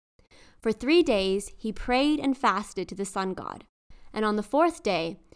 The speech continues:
a bright trail appeared as if going through the water. It looked as if the Milky Way had come down itself. He ran along the path and he, until he came to the house of the sun and moon,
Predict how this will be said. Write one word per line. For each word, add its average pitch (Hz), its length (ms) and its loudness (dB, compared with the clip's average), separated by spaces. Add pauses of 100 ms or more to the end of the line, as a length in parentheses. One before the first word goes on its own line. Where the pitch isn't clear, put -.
(240)
a 202 80 -2
bright 233 420 2
trail 233 360 2
appeared 185 600 -6
as 190 180 -6
if 208 220 -4
going 247 300 0
through 240 240 -2
the 233 100 0
water. 196 480 -6 (380)
It 208 120 -8
looked 294 300 0
as 208 160 0
if 214 120 -6
the 202 80 -2
Milky 233 360 0
Way 240 220 4
had 196 200 -6
come 220 240 -4
down 202 240 0
itself. - 600 -8 (720)
He 254 140 2
ran 254 320 6
along 269 260 6
the 262 80 2
path 190 420 0
and 190 140 -6
he, 202 120 -6 (100)
until 196 280 -6
he 262 140 -2
came 214 300 -4
to 208 100 -10
the 214 80 -8
house 175 400 -8
of 185 140 -10
the 190 80 -4
sun 202 340 -2
and 202 200 -4
moon, - 320 -6